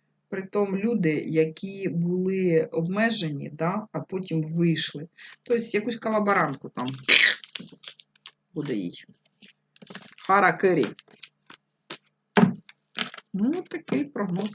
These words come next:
для вас. <coughs> От такий прогноз. Значить, дивіться, коли ви робите захисний купол,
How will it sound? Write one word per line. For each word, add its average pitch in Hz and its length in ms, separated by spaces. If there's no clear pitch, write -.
для 240 80
вас. 165 280
<coughs> - 20
От 190 120
такий 202 200
прогноз. 175 460
Значить, 214 280
дивіться, 214 300
коли 202 180
ви 233 100
робите 220 320
захисний 208 400
купол, 180 420